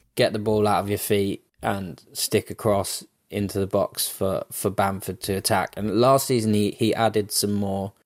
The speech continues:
goal threat in there that wasn't just basically picking up the bits and pieces at the back post,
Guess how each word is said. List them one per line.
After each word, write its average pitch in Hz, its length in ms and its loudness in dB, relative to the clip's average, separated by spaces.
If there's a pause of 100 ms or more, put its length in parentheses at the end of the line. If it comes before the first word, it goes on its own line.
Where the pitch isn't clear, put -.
goal 113 240 6
threat 104 300 0
in 101 200 0
there 98 180 0
that - 160 -4
wasn't 101 560 0
just - 580 -4
basically 98 380 0
picking - 340 -4
up - 220 -6
the 104 120 -4
bits - 280 0
and 95 100 -2
pieces 92 380 -2
at - 100 -2
the - 60 -6
back 107 320 -4
post, 98 480 -2